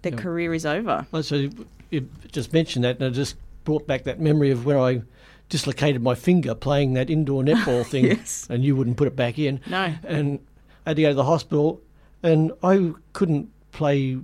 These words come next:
Speaker 2: anything for weeks, but you see a footballer dislocate a finger, they go out, pull it back in,
Speaker 1: That's right.
Speaker 2: tape
Speaker 1: Keep
Speaker 2: it up,
Speaker 1: playing.
Speaker 2: and off he goes.
Speaker 1: That's it.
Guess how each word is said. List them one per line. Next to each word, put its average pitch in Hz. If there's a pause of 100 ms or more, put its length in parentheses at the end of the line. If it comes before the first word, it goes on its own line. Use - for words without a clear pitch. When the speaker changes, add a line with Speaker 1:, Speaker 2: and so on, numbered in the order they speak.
(180)
Speaker 2:
anything 123
for -
weeks, 185
but 151
you 147
see 170
a 147
footballer 127 (320)
dislocate 156
a 123
finger, 175
they 135
go 139
out, 143
pull 196
it -
back 139
in, 160
Speaker 1:
That's 170
right. -
Speaker 2:
tape 175
Speaker 1:
Keep 185
Speaker 2:
it 151
up, 165
Speaker 1:
playing. 180
Speaker 2:
and 160
off 180
he 165
goes. 202
Speaker 1:
That's 185
it. 175